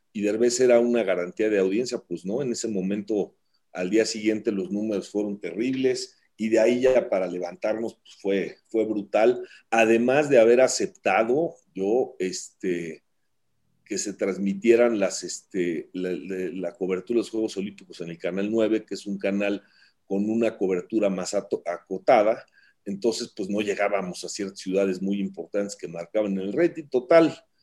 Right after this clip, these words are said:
un desorden, y, este, y, pues, ni modo, así es, así es esto, es lo padre de este negocio, ¿no? Te puedes equivocar, corriges, este, afortunadamente me tuvieron la paciencia de, este,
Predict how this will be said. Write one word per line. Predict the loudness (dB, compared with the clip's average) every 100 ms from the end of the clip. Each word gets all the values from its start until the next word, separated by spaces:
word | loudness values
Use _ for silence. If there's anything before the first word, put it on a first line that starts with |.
| _ _ _
un | 2
desorden, | 4 6 8 8 6 2 -2 -6
y, | -4
este, | -4 -6 -4 0
y, | 0 0
pues, | -6 -14 -10
ni | -8
modo, | 0 0 0
así | -2 0
es, | -2 -2 -12 -20 _
así | -2 2 2
es | 4
esto, | 0 0
es | 2
lo | 2 4
padre | 6 8 6
de |
este | 4 2 0
negocio, | 0 -4 -4 -6
¿no? | -4 -4 -4
Te | -8
puedes | 0 2 2
equivocar, | -4 -8 -6 -4 2 4 2 -2
corriges, | -2 0 0 4 4 2
este, | -6 -6 -4 -4 -6 -14 -20 -8
afortunadamente | -6 -2 -2 -2 0 4 4 2 2 2
me | 2 0
tuvieron | -4 0 2 2
la | 0 0
paciencia | -2 -2 -2 -2 0 2 2 -4 _ _ _ _
de, | -4 -4 -4
este, | -10 -16 -6 -6 -4 -10